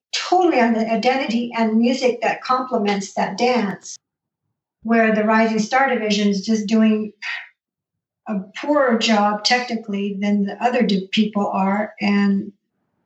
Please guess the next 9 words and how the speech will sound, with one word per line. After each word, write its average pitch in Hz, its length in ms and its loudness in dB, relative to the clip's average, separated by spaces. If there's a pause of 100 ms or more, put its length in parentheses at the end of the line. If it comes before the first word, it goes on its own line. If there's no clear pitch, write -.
(880)
the 214 160 4
dance 214 400 4
is 208 160 0
not 208 220 4
any, 202 240 2
looking 214 300 2
any 190 180 2
different. 208 380 -4 (960)
So 196 640 -6